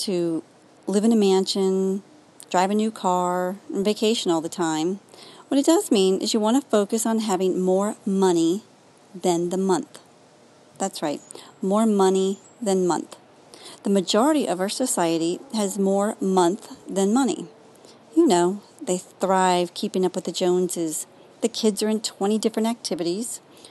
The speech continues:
driving the newest and latest and greatest automobile,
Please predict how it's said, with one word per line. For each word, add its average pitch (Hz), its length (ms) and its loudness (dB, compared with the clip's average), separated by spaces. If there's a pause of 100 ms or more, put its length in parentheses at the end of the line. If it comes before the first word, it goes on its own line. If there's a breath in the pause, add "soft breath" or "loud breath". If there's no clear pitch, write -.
(180 loud breath)
driving 214 380 4
the 247 80 4
newest 214 480 0
and 220 260 -2
latest 180 340 -2
and 196 80 -2
greatest 180 340 -4
automobile, 170 680 0